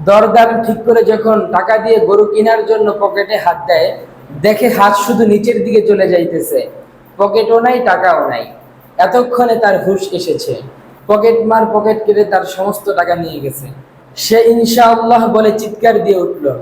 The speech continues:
"হায় রে ইনশাআল্লাহ, এ কি হলো ইনশাআল্লাহ? পকেট কাটা গেল ইনশাআল্লাহ, আমার সর্বনাশ হয়ে গেল ইনশাআল্লাহ।"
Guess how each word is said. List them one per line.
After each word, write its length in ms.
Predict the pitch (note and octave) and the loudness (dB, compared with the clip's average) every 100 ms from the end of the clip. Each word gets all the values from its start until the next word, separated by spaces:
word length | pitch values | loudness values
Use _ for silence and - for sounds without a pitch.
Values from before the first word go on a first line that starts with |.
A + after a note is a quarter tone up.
| - - _ - - | -14 -20 _ -20 -8
"হায় 300 | F#3+ G#3+ G#3+ | 0 2 2
রে 60 | |
ইনশাআল্লাহ, 880 | G#3+ G3+ F#3 - E3+ E3 D3+ C#3 - - - | 2 0 -4 -2 -2 -2 -2 -2 -4 -8 -2
এ 120 | A3+ | 0
কি 320 | A3+ B3 G3 | 2 0 2
হলো 180 | G#3 F#3+ | 0 0
ইনশাআল্লাহ? 720 | F3+ F3 F3 D#3+ D3 C3 A#2 - - - - - - | 0 -2 -2 -2 -2 -4 -6 -8 -20 -20 -20 -20 -2
পকেট 440 | A3 A#3 B3 - | 0 2 2 2
কাটা 220 | G#3 G#3 G#3+ | 0 2 2
গেল 180 | G#3+ | 2
ইনশাআল্লাহ, 800 | G3+ F#3+ - F3+ E3+ D#3+ D3+ C#3+ - | 2 0 -2 0 2 0 0 -2 -2
আমার 260 | F3 G#3+ A3 | 0 2 2
সর্বনাশ 720 | A3 G#3 G#3 A3+ A#3 A#3 F#3 | 2 0 2 2 2 0 0
হয়ে 180 | G3+ F#3+ | 0 2
গেল 220 | F3+ F3+ | 0 0
ইনশাআল্লাহ।" 800 | E3+ D#3+ D#3+ D#3 D3 C#3+ C#3 | -2 -4 -2 0 -2 -2 -2